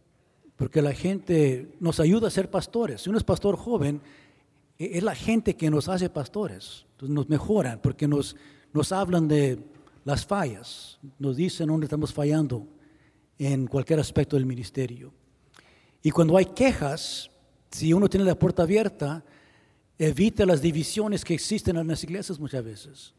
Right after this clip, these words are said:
La iglesia se divide porque el pastor no está consciente de lo que está pasando. Me acuerdo una vez llegaron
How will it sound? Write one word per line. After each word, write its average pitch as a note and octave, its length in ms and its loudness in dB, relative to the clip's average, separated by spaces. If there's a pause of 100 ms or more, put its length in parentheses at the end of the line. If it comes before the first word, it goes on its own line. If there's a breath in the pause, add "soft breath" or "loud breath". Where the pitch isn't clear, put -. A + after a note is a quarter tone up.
(100)
La D3 80 -2
iglesia E3+ 420 0
se F3+ 180 -2
divide F#3 380 2
porque D#3+ 240 -4
el D#3 60 -4
pastor E3+ 360 -2
no F3 60 -2
está D#3+ 160 -4
consciente E3 600 -4 (260 soft breath)
de D3+ 80 0
lo C#3+ 80 0
que - 80 -8
está C3 180 -8
pasando. A#2+ 420 -14 (960)
Me C3+ 80 -6
acuerdo E3 220 2
una D#3 80 4
vez D#3+ 180 2
llegaron D3+ 520 2